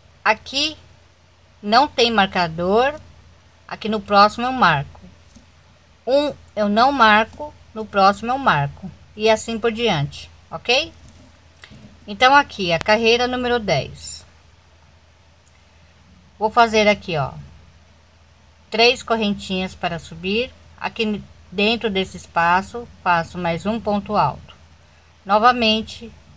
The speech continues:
mais um ponto alto. Uma, duas,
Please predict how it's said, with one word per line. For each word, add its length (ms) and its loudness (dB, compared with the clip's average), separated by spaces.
mais 260 -2
um 140 0
ponto 340 -4
alto. 380 -2
Uma, 540 2
duas, 640 -2